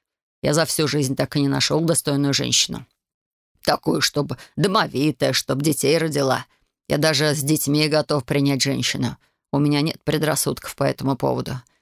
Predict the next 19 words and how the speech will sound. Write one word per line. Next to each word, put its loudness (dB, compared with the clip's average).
Вы 2
не 2
подумайте, -2
я 4
вполне 0
состоявшийся -2
мужчина. 0
У 2
меня 2
и -2
бизнес 0
отлажен, -2
и 2
дом 2
имеется -2
красивый, 0
богатый. -2
Но 0
вот -2